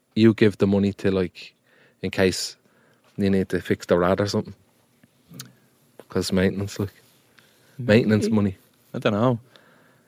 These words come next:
Speaker 2: She used to go down the pub anyway. Like, "Lovely, I'm at to get me maintenance."
Speaker 1: Who, your ma?
Speaker 2: Yeah.
Speaker 1: Did she?
Speaker 2: Yeah.
Speaker 1: She's supposed to keep that for, for you.
Speaker 2: Children's allowance and all, lovely.
Speaker 1: Sh-
Speaker 2: All the, all the Elmans used to just go out when they got their children's allowance. Like,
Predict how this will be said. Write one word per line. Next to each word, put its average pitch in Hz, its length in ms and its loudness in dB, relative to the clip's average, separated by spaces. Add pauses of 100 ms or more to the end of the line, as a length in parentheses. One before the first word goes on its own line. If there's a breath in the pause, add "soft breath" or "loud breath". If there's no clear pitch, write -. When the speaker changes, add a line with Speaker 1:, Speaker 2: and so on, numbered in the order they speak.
(300 soft breath)
Speaker 2:
She 190 180 -8
used 233 200 0
to - 60 -8
go 113 120 2
down 101 180 -2
the 101 60 -2
pub 123 280 0
anyway. 160 400 0 (220)
Like, 98 140 -4
"Lovely, 113 280 -2
I'm 113 80 -8
at 127 100 -4
to 127 60 -4
get 117 160 -6
me 113 100 -4
maintenance." 113 320 -2
Speaker 1:
Who, 120 80 6
your 104 140 6
ma? 139 220 4 (180)
Speaker 2:
Yeah. - 440 -2 (340)
Speaker 1:
Did 202 120 -10
she? 180 220 6 (340)
Speaker 2:
Yeah. 403 360 2
Speaker 1:
She's 240 220 4
supposed 165 220 0
to - 60 -14
keep 185 220 2
that 135 140 -2
for, 139 140 -4 (240)
for - 140 0
you. 196 420 6
Speaker 2:
Children's 233 520 0
allowance 185 340 2
and 170 80 0
all, 156 100 4
lovely. 135 460 0 (360)
Speaker 1:
Sh- - 140 -8 (140)
Speaker 2:
All 175 180 6
the, 180 100 4
all 233 160 4
the 233 100 6
Elmans 277 260 6
used 170 160 6
to 147 40 -4
just 151 140 2
go 123 160 6
out 190 220 4 (640)
when 147 120 2
they 131 80 4
got 131 120 4
their 131 100 2
children's 131 420 4
allowance. 113 340 4
Like, 107 220 2